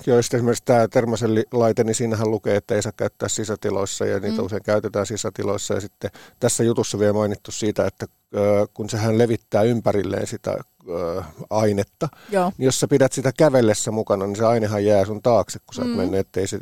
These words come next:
Speaker 1: ikään kuin siinä toimi.
Speaker 2: Joo, sitähän käsittääkseni, jos nyt pitää käyttää, niin sit niinku sellaisessa tilassa, missä ol-, niinku ulkotilassa, missä ollaan paikallaan.
Speaker 1: Joo, kyllä,
Speaker 2: Ei siinä
Speaker 1: kyllä.
Speaker 2: mitään järkeä käyttää sitä kävellessä.
Speaker 1: Joo, joo, näin, näin.
Speaker 2: Ja muutenkin siis kävellessähän käsittääkseni sen verran vielä sanon,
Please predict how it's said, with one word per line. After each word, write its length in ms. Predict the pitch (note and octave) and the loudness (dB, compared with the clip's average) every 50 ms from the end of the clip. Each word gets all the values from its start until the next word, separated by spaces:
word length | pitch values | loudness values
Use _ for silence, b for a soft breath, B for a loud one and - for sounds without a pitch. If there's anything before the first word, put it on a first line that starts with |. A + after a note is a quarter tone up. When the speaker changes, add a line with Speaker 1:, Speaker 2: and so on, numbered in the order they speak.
| - | -10
Speaker 1:
ikään 260 | - F#2+ - G2 G2 - | -8 -6 -6 -6 -6 -6
kuin 120 | - - | -10 -12
siinä 200 | - - - - | -14 -12 -12 -14
toimi. 300 | - - - - - - B B B B B B | -14 -14 -14 -14 -14 -16 B B B B B B
Speaker 2:
Joo, 140 | C4 B3+ | 2 2
sitähän 480 | C4+ - D4+ B3+ C4+ C#4 D4 C4 A#3+ A3 F#3 - | 4 2 2 2 2 4 2 2 0 -2 -6 -6
käsittääkseni, 640 | - A3+ A#3+ B3+ B3 - - G3+ G3+ - C4 A3+ G#3+ G#3+ | -4 -2 -2 -2 -2 -2 -2 -2 -2 -2 -2 -2 0 2
jos 180 | G#3+ A3+ G#3+ | 2 2 0
nyt 120 | A3+ G#3 - _ _ _ _ _ | -2 -6 -8 _ _ _ _ _
pitää 300 | - A#3+ F#3+ F#3+ E3+ F3 - | -6 -4 -2 -2 -2 -4 -4
käyttää, 520 | - F#3 F3+ F#3+ - _ - - F3 F3 F#3 | -4 -2 -2 -4 -4 _ -8 -6 -6 -6 -4
niin 120 | F#3+ G3+ | -6 -6
sit 160 | G3+ G#3 F3+ _ - | -6 -6 -8 _ -10
niinku 200 | G3+ F#3+ G3 G3 | -14 -10 -4 0
sellaisessa 360 | - A#3+ G#3 G3 F3+ F#3+ - - | 2 2 2 0 -4 -6 -8 -10
tilassa, 300 | G3+ F#3 E3 F3+ - F3+ | -8 -6 -6 -6 -6 -8
missä 200 | E3+ - - F#3 | -6 -4 -2 -2
ol-, 120 | F3 - - - | -2 -4 -6 -8
niinku 300 | G3+ G3 F#3+ F#3+ F3 - - _ | -10 -6 -4 -4 -4 -4 -6 _
ulkotilassa, 720 | - A#3+ B3 B3 - A3+ G#3 - G3 F3+ F3 - - - | -2 2 2 2 4 2 0 0 -2 -4 -4 -4 -4 -6
missä 240 | F3 F3+ - - F3+ E3+ | -6 -6 -4 -2 -2 -2
ollaan 180 | F3 F3 F#3 | -2 -2 -2
paikallaan. 580 | - - D3+ D3 - - F2+ D2 D2+ D2+ - A#3+ - _ - | 0 0 -2 -2 -4 -8 -10 -10 -8 -8 -10 -10 -10 _ 2
Speaker 1:
Joo, 260 | C3 C3 B2 A2+ G2+ | 4 6 6 4 2
kyllä, 220 | - G#2 G2 F2+ - | 0 -4 -6 -6 -8
Speaker 2:
Ei 40 | - - | -10 -6
siinä 100 | - G#3+ - | -4 -2 -2
Speaker 1:
kyllä. 100 | G#3+ A3 | -2 -2
Speaker 2:
mitään 220 | G#3 G3+ G#3 G#3 | -2 0 2 2
järkeä 340 | G#3+ A3 A3+ - - E3+ D3 | 4 4 2 0 -2 -6 -6
käyttää 300 | D#3+ C#3+ G2+ - - F#3 | -6 -6 -8 -6 -8 -10
sitä 120 | F3 - - - | -10 -10 -10 -10
kävellessä. 500 | - F#2+ - - - F#3 - - - - | -10 -8 -8 -10 -10 -10 -8 -4 -2 0
Speaker 1:
Joo, 180 | G#2+ F#2+ G2 - _ - C#3 | 0 0 -2 -6 _ -18 -16
joo, 120 | B2 A2+ G2+ A2 | -14 -12 -6 0
näin, 280 | A#2 - G2 - - - - | 0 2 2 2 0 -2 -4
näin. 180 | A2 G#2 G#2+ G3 | -8 -6 -2 0
Speaker 2:
Ja 60 | B3+ | 0
muutenkin 440 | B3+ D4+ E4+ F4+ - D#4 B3 A3 A#3+ | 2 2 2 2 0 0 0 -2 -2
siis 160 | A3 B3 A#3 | -2 -2 -2
kävellessähän 640 | - C#4+ C#4+ D#4 D#4 C4+ A#3+ A#3+ - - B3+ G3 G3+ | 0 2 2 2 2 2 0 -2 -2 -2 -2 -2 -2
käsittääkseni 600 | - G#3 A#3 B3 - - - F3+ - - A#3 A3+ | -4 -4 -4 -4 -6 -6 -6 -6 -4 -4 -4 -2
sen 160 | B3+ A#3 A3 | 0 0 0
verran 200 | A3 G#3+ F#3+ F#3+ | 0 0 -2 0
vielä 140 | G3+ G3 G3 | -2 -2 -2
sanon, 320 | A3 C4+ B3 A3+ G#3+ G#3+ | 0 0 0 0 0 -2